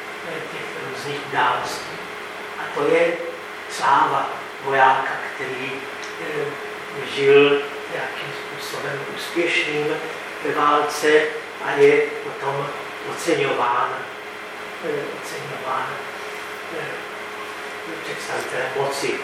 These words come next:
nebo panovníkem. Ten, tento cyklus, který jsem zmínil, že byl poměrně hodně populární, co ovšem nevíme přesně, nebo ne-, nemůžeme si představit,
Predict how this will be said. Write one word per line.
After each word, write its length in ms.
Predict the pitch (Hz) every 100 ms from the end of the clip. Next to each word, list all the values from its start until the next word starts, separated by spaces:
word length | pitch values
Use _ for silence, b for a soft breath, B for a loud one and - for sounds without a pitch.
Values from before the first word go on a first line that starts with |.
| -
nebo 160 | - - -
panovníkem. 720 | - - - 107 - - - - - - - - - - - - - - - - - - - - - - - -
Ten, 100 | 165 156 156 -
tento 320 | 175 156 151
cyklus, 540 | 156 - 180 202 - - 156
který 240 | 151 151 139 - - - -
jsem 180 | - 143
zmínil, 420 | 127 139 151 165 156
že 100 | -
byl 100 | 151
poměrně 440 | 147 143 165 165 160 139
hodně 260 | 135 180
populární, 1080 | - - 143 139 - - 135 131 139 180 202 - - - -
co 180 | 175
ovšem 460 | 180 - - 180 185 185 - - 139
nevíme 500 | - 143 156 165 180 180
přesně, 680 | 147 - - 131 135 170 156
nebo 160 | 147
ne-, 640 | 143 139 - 143 139 - 127
nemůžeme 380 | 131 147 151 156
si 100 | -
představit, 520 | - - - 156